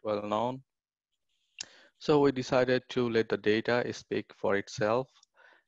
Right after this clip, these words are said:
And, uh, so, and also it's, it's a data related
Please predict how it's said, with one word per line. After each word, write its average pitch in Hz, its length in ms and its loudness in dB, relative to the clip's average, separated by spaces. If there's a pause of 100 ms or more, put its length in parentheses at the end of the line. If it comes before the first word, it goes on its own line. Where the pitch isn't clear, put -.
And, 110 440 0
uh, 110 260 -2
so, 110 360 0
and 110 240 0
also 113 300 2
it's, - 200 -4
it's - 240 -4
a 101 200 0
data 104 440 0
related 104 520 -2